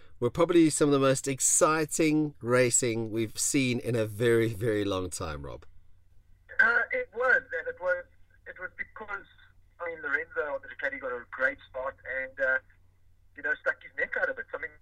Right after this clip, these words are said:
Speaker 2: we haven't seen from Lorenzo in a long time. But I think, um, the thought of him being on an Italian motorcycle – at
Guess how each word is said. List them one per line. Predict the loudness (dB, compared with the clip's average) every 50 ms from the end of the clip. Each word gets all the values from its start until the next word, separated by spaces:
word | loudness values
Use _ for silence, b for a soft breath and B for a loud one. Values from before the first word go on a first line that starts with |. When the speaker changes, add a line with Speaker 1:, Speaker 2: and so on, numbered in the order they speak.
| _ -10 -6
Speaker 2:
we | -4
haven't | -4 -4 -4 -8 -18 -20 -20
seen | -20 -20 -18 -14 -12
from | -12 -8 -2
Lorenzo | 0 0 0 0 0 -2 0 0
in | 0
a | 0 -2
long | -4 -6 -8 -8 -6
time. | -4 -2 -2 -2 -4 -8
But | -12 -14 -12
I | -12 -14 _ -16
think, | -20 -20 _ _ -10 -4 -2 -2 -2
um, | -2 -4 -8 _ _ _ -20
the | -20 -20 _
thought | -16 -14 -14 -14 -16 _ -12 -8
of | -6 -4 -4 -4 -6 -8 -14 -20 -20 _ -20 -20 -20 -20 -20 _ _ _ _ _ _ _ _ -20 -20 -14 -12
him | -12 -12 -12 -16 -20 -18
being | -16 -16 -16 -14 -12 -10 -8
on | -8 -8 -8
an | -12 -14
Italian | -18 -16 -10 -8 -6 -6 -4 -4 -6 -6 -8 -10 -16 _ _ _ _ _ -4
motorcycle – | -2 -2 -2 -4 -6 -6 -6 -6 -6 -8 -10 -12 -14 -14 -16 b b b b b b b b b b _ _ _ -4
at | -2 -2 -2